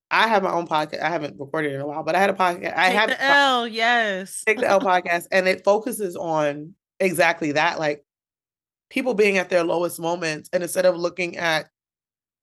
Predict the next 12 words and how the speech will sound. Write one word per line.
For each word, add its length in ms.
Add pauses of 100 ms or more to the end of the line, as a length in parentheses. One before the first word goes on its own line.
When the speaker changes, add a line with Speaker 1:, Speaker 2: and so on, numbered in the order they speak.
(100)
Speaker 1:
the 100
loss 480 (200)
within 340
those 180
moments, 380
they 160
figured 240
out 100
what 120
the 100
lesson 360
was, 300